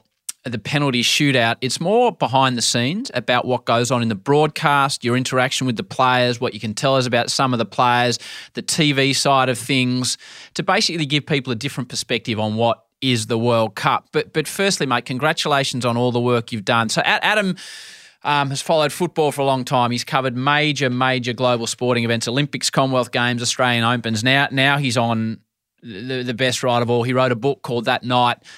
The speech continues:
back in two thousand five when Aloisi put us into the World Cup,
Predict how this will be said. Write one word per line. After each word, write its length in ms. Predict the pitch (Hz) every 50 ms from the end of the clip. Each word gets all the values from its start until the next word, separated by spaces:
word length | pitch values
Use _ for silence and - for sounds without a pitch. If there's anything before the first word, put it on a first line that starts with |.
| - -
back 180 | 127 127 -
in 80 | 143 123
two 160 | - 143 131
thousand 320 | - 143 123 120 113 117
five 400 | 110 - - 131 131 131 127 120
when 300 | 113 113 113 113 113 110 - -
Aloisi 560 | 131 123 117 113 117 127 135 - - 123 107
put 160 | - - 135
us 100 | 127 113
into 160 | 117 117 107 107
the 80 | 110
World 300 | 107 117 117 113 110 101
Cup, 280 | - 127 120 117 -